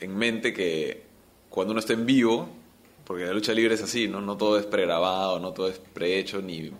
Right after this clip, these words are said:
ensayado, ¿no? Entonces, cuando las cosas están en vivo, a veces uno nunca sabe qué va a pasar, no sé, te malogró el micrófono y no fu-, entonces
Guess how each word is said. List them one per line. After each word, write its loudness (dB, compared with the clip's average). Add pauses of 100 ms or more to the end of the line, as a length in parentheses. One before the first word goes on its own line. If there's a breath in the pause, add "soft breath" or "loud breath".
ensayado, -2
¿no? -12
Entonces, -14
cuando -6
las -8
cosas -2
están 0
en -2
vivo, 2 (480 loud breath)
a 0
veces 0 (340)
uno -2
nunca 2
sabe 4
qué 4
va 6
a 2
pasar, 0
no -2
sé, 0
te 0
malogró 4
el 2
micrófono 2
y 0
no -2
fu-, -6
entonces -6